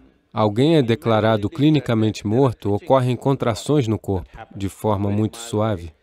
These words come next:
porque a atividade sensorial ainda está ativa. A vida ainda não está totalmente convencida de que acabou.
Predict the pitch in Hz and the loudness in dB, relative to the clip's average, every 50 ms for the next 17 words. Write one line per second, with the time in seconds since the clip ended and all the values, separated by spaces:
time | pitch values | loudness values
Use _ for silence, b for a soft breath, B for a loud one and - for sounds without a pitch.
0 | _ _ _ - - - 160 143 135 123 - - 139 139 135 131 - - 143 127 | _ _ _ -20 -20 -8 0 2 2 2 2 2 2 4 4 2 2 0 0 2
1 | 135 123 117 151 170 175 143 131 - - 127 110 - - 117 104 107 113 131 139 | 2 4 4 4 2 2 0 -2 -2 -2 -2 0 2 2 2 4 4 4 4 4
2 | 127 113 107 117 135 156 135 113 - - - 104 95 90 - - 98 92 82 85 | 4 4 4 4 2 2 2 0 -2 -2 -4 -4 -4 -4 -6 -6 -6 -6 -6 -8
3 | 78 78 - _ _ _ _ _ _ _ _ _ _ _ _ _ _ _ _ _ | -12 -14 -16 _ _ _ _ _ _ _ _ _ _ _ _ _ _ _ _ _
4 | _ _ _ _ _ _ - 110 110 101 101 127 151 147 135 131 131 143 165 175 | _ _ _ _ _ _ 0 2 2 4 6 4 6 6 6 6 8 8 8 8
5 | 151 127 117 113 117 117 110 - - 123 120 117 - 127 127 - - 120 117 117 | 8 6 6 6 6 4 2 2 2 0 2 2 4 2 2 4 4 4 4 4
6 | 123 117 - - - - 123 117 107 117 113 110 104 - - - 156 151 117 107 | 4 2 0 -2 0 2 2 4 4 4 4 2 2 0 2 4 4 4 4 2
7 | 98 90 95 90 - - 98 87 - 101 98 95 104 117 110 98 82 | -2 -2 -4 -6 -4 -4 -4 -4 -2 -2 0 2 2 2 2 0 -2